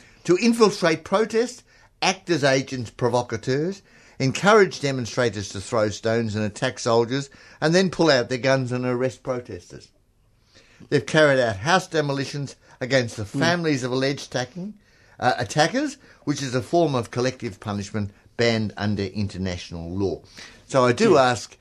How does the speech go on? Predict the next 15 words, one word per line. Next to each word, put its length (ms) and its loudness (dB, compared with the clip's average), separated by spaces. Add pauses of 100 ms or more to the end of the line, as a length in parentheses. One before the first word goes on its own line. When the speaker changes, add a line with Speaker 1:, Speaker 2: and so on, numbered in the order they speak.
Speaker 1:
you 220 0
p-, 160 -14 (160)
understand 1080 0 (520)
that 200 4
the 340 2
assassination 880 0
of 120 0
various, 500 2 (120)
no 220 -6
doubt, 280 -12
innocent 500 -4 (500)
Israeli 640 2
s-, 140 -14 (540)
individuals, 800 2
Speaker 2:
Yes. 360 0